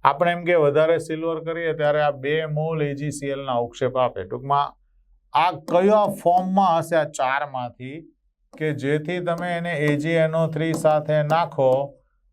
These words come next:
તો બે મોલ એ જી સી એલ ના અવક્ષેપ મળવા જોઈએ? ટૂંકમાં ચોરસની બહાર કેટલા સી એલ હશે? તો કે બે.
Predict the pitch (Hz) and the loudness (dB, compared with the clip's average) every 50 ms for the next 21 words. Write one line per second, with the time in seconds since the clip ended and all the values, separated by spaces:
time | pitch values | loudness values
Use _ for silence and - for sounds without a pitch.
0 | - - - 165 160 139 127 123 123 143 156 170 185 190 185 180 165 165 165 170 | -8 0 2 2 2 2 2 0 2 2 4 4 4 4 4 2 2 0 2 2
1 | 175 180 180 175 165 160 165 - - - _ - 139 151 151 143 131 151 170 170 | 2 2 0 0 -2 -4 -6 -10 -14 -18 _ -2 0 0 0 0 0 -2 -2 -2
2 | 165 147 165 - 151 147 147 151 156 151 156 156 156 151 143 131 135 131 - - | -2 -4 -2 0 2 4 4 4 4 2 2 2 2 2 2 0 -2 -4 -8 -6
3 | - 147 143 143 135 123 117 117 117 113 113 117 113 113 107 98 101 107 117 117 | -4 -4 -4 -2 -4 -4 -4 -4 -4 -4 -4 -4 -4 -6 -6 -6 -4 -4 -4 -2
4 | 104 92 - - - - - - - - - - - _ _ _ _ _ 151 160 | -2 -4 -4 -6 -8 -12 -16 -18 -18 -18 -18 -18 -20 _ _ _ _ _ -2 -2
5 | 156 160 175 175 180 185 175 - 160 - 156 147 151 160 170 170 170 170 170 - | -2 0 0 2 2 2 0 0 2 2 4 4 4 4 4 2 2 0 -2 -8
6 | 170 170 170 165 151 147 147 147 147 151 151 151 151 160 156 151 160 165 165 165 | -10 -10 -8 -4 0 2 2 4 2 2 0 -2 -6 -8 -10 -6 -2 0 2 2
7 | 160 156 160 - 151 156 156 156 151 147 147 147 147 - - 143 143 143 143 139 | 0 -2 -6 -10 -8 -8 -6 -6 -4 -4 -6 -6 -8 -10 -10 -10 -10 -10 -12 -12
8 | - 135 123 - 127 120 107 107 101 107 127 117 | -14 -14 -12 -10 -10 -10 -10 -10 -4 -2 -2 0